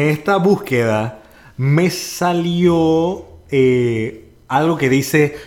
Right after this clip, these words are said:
los diez temas de conversación impre-,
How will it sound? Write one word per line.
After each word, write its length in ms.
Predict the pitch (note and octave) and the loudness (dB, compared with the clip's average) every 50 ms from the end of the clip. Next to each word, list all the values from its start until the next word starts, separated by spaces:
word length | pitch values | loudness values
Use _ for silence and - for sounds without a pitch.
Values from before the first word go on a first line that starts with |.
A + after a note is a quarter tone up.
| - | -8
los 440 | - B2+ C3 C#3 C3 A#2+ B2 C3 B2+ | -2 0 2 2 2 2 0 -4 -2
diez 460 | C3+ F#3+ G#3+ A#3+ B3 A#3+ G#3 - - | 0 0 0 2 0 -2 -4 -6 -2
temas 480 | - A3 G#3+ G#3+ G#3+ A3+ A3+ G#3+ G#3+ - | 2 2 2 2 2 2 0 0 0 0
de 160 | E3 D3+ C#3+ | 0 0 0
conversación 1040 | - C#3+ C#3 C3 B2+ B2+ A#2+ A2+ G#2+ A#2+ A2+ - - D3+ D#3 E3 D#3+ E3+ F3+ F#3 F3+ - - - - - - | 0 -2 -2 0 0 0 0 0 -2 -4 -6 -4 -2 0 0 2 2 0 0 -2 -4 -6 -16 -20 -20 -6 0
impre-, 880 | F#3+ F3+ E3+ D#3+ D#3 D3 C#3 - - D3+ D3+ D3 C#3+ D#3+ - - - | 2 4 4 4 2 0 -2 0 2 2 4 4 4 2 0 -6 -14